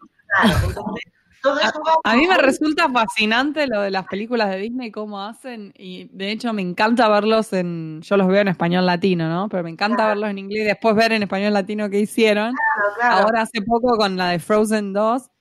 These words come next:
Speaker 2: la fuimos
Speaker 1: Sí,
Speaker 2: a ver, por
Speaker 1: sí,
Speaker 2: supuesto, al
Speaker 1: sí,
Speaker 2: cine
Speaker 1: sí.
Speaker 2: el día del estreno con mis hijos, y después cuando estuve en Argentina, eh, para la fiesta, fuimos de nuevo al cine a verla en español.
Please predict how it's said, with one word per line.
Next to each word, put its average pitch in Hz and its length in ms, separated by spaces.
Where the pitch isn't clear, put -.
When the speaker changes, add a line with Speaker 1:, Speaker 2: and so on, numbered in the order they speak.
Speaker 2:
la 180 100
fuimos 220 260
Speaker 1:
Sí, 202 60
Speaker 2:
a 180 60
ver, 190 200
por 196 120
Speaker 1:
sí, 175 60
Speaker 2:
supuesto, 185 340
al 185 100
Speaker 1:
sí, - 140
Speaker 2:
cine 208 120
Speaker 1:
sí. 214 140
Speaker 2:
el 208 100
día 214 140
del 202 120
estreno 220 420
con 202 140
mis 208 180
hijos, 285 340
y 208 100
después 233 260
cuando 202 180
estuve 220 220
en 226 100
Argentina, 240 800
eh, 180 300
para 170 180
la 160 560
fiesta, 226 420
fuimos 247 540
de 202 100
nuevo 220 240
al 202 120
cine 240 280
a 220 60
verla 233 220
en 214 60
español. 220 560